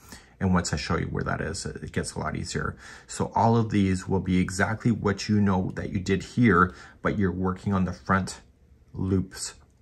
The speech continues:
only, so the front third loop. And what this is gonna do is it's gonna turn the last row so that it's flipped out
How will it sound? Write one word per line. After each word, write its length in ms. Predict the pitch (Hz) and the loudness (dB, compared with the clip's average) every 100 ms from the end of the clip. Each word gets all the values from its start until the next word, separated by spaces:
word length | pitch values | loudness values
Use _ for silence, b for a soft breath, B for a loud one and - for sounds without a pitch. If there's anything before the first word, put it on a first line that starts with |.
| _ _ _ | _ _ _
only, 340 | 101 90 80 | 0 0 -2
so 200 | 82 - | -4 -6
the 100 | - | -8
front 400 | - - 92 - - | -4 0 0 -2 -2
third 280 | 92 92 | -2 -2
loop. 260 | - - - B B B B | -6 -10 -12 B B B B
And 300 | 107 92 92 | 0 2 4
what 140 | 95 - | 2 2
this 240 | 110 - | -2 0
is 100 | 104 | -2
gonna 200 | 107 98 | 0 0
do 240 | 90 92 | 0 0
is 180 | 92 - | 0 -2
it's 180 | - - | -6 -4
gonna 200 | 101 98 | -2 -2
turn 580 | - - 107 117 143 143 B B - | -6 -2 2 4 2 0 B B -8
the 520 | 95 98 92 87 - | -2 2 2 0 -2
last 600 | - 98 98 107 120 - 92 | -4 -2 0 0 0 -4 -2
row 420 | 92 85 90 90 B B | 0 0 0 -4 B B
so 240 | - 98 | -4 0
that 300 | 87 92 85 | 2 0 0
it's 200 | - 95 | -2 -4
flipped 380 | - - 104 - | -6 -2 -2 0
out 180 | 92 | -2